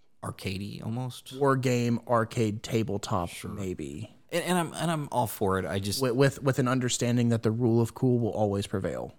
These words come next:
Speaker 1: Yes. So, so I, I like the way my Marines are playing. My problem is right now, there's not really flavor. You know, everybody uses the same detachment no matter what. But I,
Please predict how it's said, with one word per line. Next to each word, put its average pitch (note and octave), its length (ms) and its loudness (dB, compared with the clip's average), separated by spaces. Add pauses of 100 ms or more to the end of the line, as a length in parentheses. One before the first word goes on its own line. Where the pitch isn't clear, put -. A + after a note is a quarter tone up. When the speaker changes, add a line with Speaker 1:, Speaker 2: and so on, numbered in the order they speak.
(160)
Speaker 1:
Yes. - 420 -14 (680)
So, A2+ 580 2
so - 140 -4
I, A2 180 0
I A2 80 4
like A2 320 -2
the C#3 100 0
way B2 180 2
my A#2 140 2
Marines G#2 320 -2
are F2+ 40 -8
playing. G1+ 420 -12 (420)
My G#2 160 0
problem B2+ 460 0
is A2 180 2
right G2+ 240 0
now, F#2 520 -2 (400)
there's G2 160 -8
not A#2+ 160 0
really A2 200 0
flavor. G2+ 580 -4 (840)
You A2+ 140 -2
know, A#2 180 2
everybody A2 400 0
uses G2+ 340 -2
the G2+ 100 -2
same A#2 320 -2
detachment G#2 520 -4
no G#2+ 100 0
matter F#2 200 0
what. - 280 -16 (640)
But A2+ 120 0
I, F#2+ 220 0